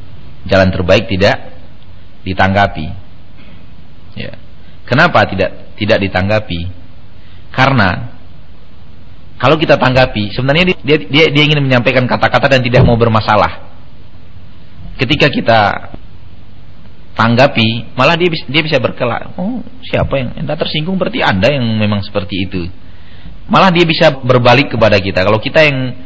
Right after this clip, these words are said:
diberikan kata-kata sindiran seperti itu tersinggung, berarti memang sindiran itu tepat. Gitulah.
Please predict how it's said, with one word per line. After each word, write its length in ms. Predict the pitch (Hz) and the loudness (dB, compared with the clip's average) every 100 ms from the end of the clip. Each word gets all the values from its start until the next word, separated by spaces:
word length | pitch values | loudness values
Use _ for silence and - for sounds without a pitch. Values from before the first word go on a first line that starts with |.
| - - - - | -12 -12 -12 -10
diberikan 400 | - 117 117 127 | -4 0 4 4
kata-kata 480 | 120 - - 120 233 | 4 2 2 2 2
sindiran 560 | - 117 - 117 104 95 | 0 2 4 6 4 2
seperti 400 | 101 117 - 104 | 0 0 0 -2
itu 160 | 101 | -2
tersinggung, 640 | 98 - 143 147 120 117 98 | -2 0 2 4 4 2 0
berarti 240 | 107 135 | 0 2
memang 240 | 160 170 180 - - - - - - - - | 2 2 0 -8 -12 -12 -12 -12 -12 -12 -2
sindiran 320 | 131 131 127 139 | 2 4 4 2
itu 80 | |
tepat. 320 | 180 - 156 - - - - - - - - - | 0 2 0 0 -4 -12 -12 -12 -12 -12 -12 -12
Gitulah. 320 | - 78 69 | -8 -6 -6